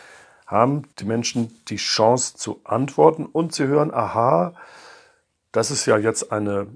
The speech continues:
überraschende Frage. Und sie sind froh darüber, dass ihnen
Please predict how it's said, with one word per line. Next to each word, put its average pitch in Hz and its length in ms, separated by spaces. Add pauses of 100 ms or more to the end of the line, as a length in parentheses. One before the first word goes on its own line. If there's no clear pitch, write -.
(120)
überraschende 113 540
Frage. 135 420 (640)
Und 127 220
sie 127 100
sind 127 560
froh 160 300
darüber, 131 500 (1040)
dass - 260
ihnen 117 520